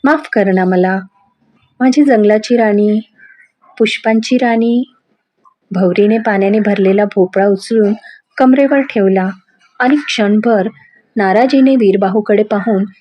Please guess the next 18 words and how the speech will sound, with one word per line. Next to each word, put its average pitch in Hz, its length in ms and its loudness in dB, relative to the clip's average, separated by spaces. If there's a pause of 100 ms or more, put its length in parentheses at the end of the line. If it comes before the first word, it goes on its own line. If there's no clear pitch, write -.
(220)
तिथून 302 280 0
शांतपणे 226 680 0
निघाली. 170 520 -2 (1600)
"भौरी, 240 580 4 (420)
तू 302 80 2
आहेसच 247 580 -2
इतकी 240 280 -2
सुंदर, 202 560 2 (680)
तुझ्या 294 260 2
इतक्या - 280 -2
जवळ 208 320 0
आल्यावर 208 500 0
संयम 202 520 0
कसा 214 300 -2
राहील? 220 560 -2 (400)
माफ 214 320 -2
कर 185 160 0
मला. 180 400 -2